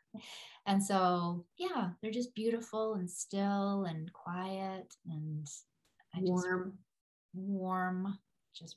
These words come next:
Speaker 1: really appreciate them. Yeah.
Speaker 2: I do too. I love the dog days of summer. They're my favorite. And some people don't like them at all. I know some people get irritated by the heat and the humidity, but there's something about it that I love. And what I love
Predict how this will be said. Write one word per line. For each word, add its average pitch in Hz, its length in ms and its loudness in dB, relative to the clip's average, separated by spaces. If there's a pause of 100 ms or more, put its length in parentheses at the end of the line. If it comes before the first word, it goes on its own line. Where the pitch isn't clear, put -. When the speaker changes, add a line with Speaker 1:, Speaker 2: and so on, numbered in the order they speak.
Speaker 1:
really 170 320 -6
appreciate - 560 -14
them. 175 240 -12 (280)
Yeah. 175 80 -20 (400)
Speaker 2:
I 208 60 4
do 202 140 10
too. 175 440 2 (360)
I 208 120 10
love 185 440 12
the 180 80 2
dog 160 300 4
days 160 220 6
of 156 100 -4
summer. 156 300 2
They're 165 200 4
my 170 200 6
favorite. 160 580 2 (220)
And 202 100 6
some 240 160 10
people 294 180 12
don't 196 180 8
like 190 220 6
them 156 140 2
at 151 80 4
all. 165 140 4
I 151 140 4
know 175 120 4
some 190 160 2
people 190 220 4
get 165 180 4
irritated 165 560 8
by 151 160 6
the 151 80 4
heat 156 420 6
and 156 160 2
the 147 120 2
humidity, 156 720 4 (540)
but - 120 -10
there's 175 160 -2
something 180 260 0
about 170 160 8
it 160 240 2
that 165 140 8
I 160 60 8
love. 175 280 10
And 170 80 6
what 170 120 10
I 170 100 10
love 170 560 10